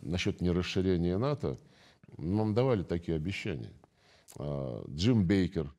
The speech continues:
в феврале и в мае девяностого года еще Михаилу Горбачеву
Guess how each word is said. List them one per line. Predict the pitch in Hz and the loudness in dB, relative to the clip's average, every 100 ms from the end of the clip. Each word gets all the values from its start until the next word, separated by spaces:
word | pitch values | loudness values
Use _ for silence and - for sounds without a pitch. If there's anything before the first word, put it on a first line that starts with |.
| _ _ _ _ - | _ _ _ _ -18
в | 71 85 85 80 67 - _ _ - | -6 -2 0 0 -2 -10 _ _ -8
феврале | 95 90 90 101 113 98 85 | 0 2 4 4 4 2 2
и | |
в | 76 76 | 0 0
мае | 92 98 92 82 | 2 2 2 0
девяностого | 76 90 95 110 113 - 98 92 | 0 2 4 4 2 2 2 2
года | 80 73 58 | 0 -2 -4
еще | 62 - - | -10 -12 -10
Михаилу | 69 73 90 92 90 | -8 -4 -2 0 0
Горбачеву | 85 87 87 82 - 107 95 76 | 0 0 0 -2 -2 0 0 -4